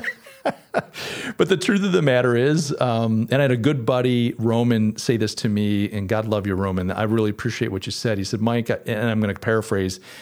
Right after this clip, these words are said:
I really like what you do because you know, he was saying for himself, uh, he really wants things to be just perfect, you know? So you, he tries to get it to a point where it's really perfect and then put it out there.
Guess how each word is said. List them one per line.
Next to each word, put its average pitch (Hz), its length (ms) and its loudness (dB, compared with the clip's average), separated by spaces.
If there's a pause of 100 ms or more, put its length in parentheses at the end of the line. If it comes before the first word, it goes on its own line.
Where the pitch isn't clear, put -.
(400)
I 123 60 0
really 135 340 2
like 123 480 0
what 131 140 0
you 123 60 2
do 131 180 0
because 110 800 -2 (400)
you 156 240 -6
know, 123 80 2
he 110 140 0
was 170 120 2
saying 151 240 0
for 131 140 -2
himself, 131 680 -2 (220)
uh, 131 80 -6
he 123 180 -6
really 143 280 2
wants 117 300 0
things 117 240 0
to 117 100 -4
be 101 140 -2 (120)
just - 380 -4
perfect, 92 520 -6
you 87 60 -10
know? 90 180 -6
So 104 200 -6
you, 101 180 -2 (340)
he 123 120 -4
tries 127 300 0
to 123 100 -2
get 123 220 0
it 123 120 -2
to 123 140 0
a 107 40 0
point 117 300 -4
where 107 120 -2
it's 98 140 -6
really 107 360 -2
perfect 127 440 -4
and 92 120 -4
then 90 100 -6
put 101 180 -6
it 98 80 -2
out 139 280 -2
there. 98 340 0